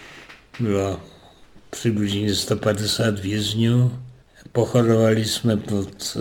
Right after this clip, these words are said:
s doprovodem hudby, to byli všichni vězňové z různých zemí, k bráně.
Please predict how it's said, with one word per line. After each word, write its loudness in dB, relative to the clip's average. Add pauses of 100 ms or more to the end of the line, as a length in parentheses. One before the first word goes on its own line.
s -2
doprovodem 2 (760)
hudby, 4
to 2
byli 2 (140)
všichni -2
vězňové 2
z -2 (120)
různých -4
zemí, 2 (600)
k -10
bráně. 6